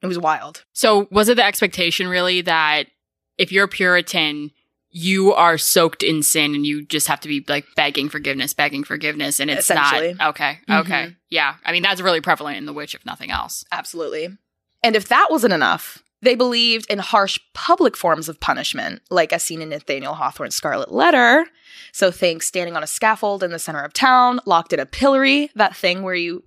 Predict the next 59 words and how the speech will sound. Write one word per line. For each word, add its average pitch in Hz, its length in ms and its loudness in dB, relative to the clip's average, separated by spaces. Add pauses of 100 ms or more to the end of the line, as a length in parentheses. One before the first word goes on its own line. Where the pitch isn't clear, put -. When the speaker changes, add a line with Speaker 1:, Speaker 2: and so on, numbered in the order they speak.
Speaker 1:
put - 140 -6
your 180 100 0
head 185 280 2
and 180 120 -2
arms 170 320 2
through 190 340 -6
and 170 140 -4
you 170 60 -10
have 160 100 -6
to - 80 -14
stand 156 300 -4
there 170 100 -2
and 165 100 -6
let 160 160 -2
people 214 220 -8
<laughs> - 0 -
throw 320 360 2 (140)
rotting 226 380 2
fruit 214 260 -2
at 226 140 2
you. 262 380 -2 (220)
Speaker 2:
I 185 100 2
was 180 140 -4
gonna 180 180 0
say, 180 180 -2
not 349 240 4
the 381 140 2
buttons, 359 420 4
but 202 120 2
he 202 100 2
wasn't 180 260 2
in 151 140 0
that. 151 340 2
Speaker 1:
<laughs> - 360 -6
Speaker 2:
The 196 60 -2
Speaker 1:
Wait. 196 80 2
Speaker 2:
gingerbread 175 400 0
man 156 200 0
wasn't 151 260 -4
in 147 80 -6
it. 147 160 -6
Speaker 1:
Who 339 180 4
was 330 140 2
in 320 80 0
that, 214 100 2
though? 143 120 -8
Somebody 302 280 0
was 165 100 -4
in 165 60 -10
the 156 80 -14
pillory 143 300 -6
in - 40 2
Speaker 2:
I 214 120 2
Speaker 1:
Shrek. - 100 -2
Speaker 2:
think 269 220 0
it 277 100 0
was, 208 320 0
um, 165 540 0 (120)
Pinocchio. 151 460 -2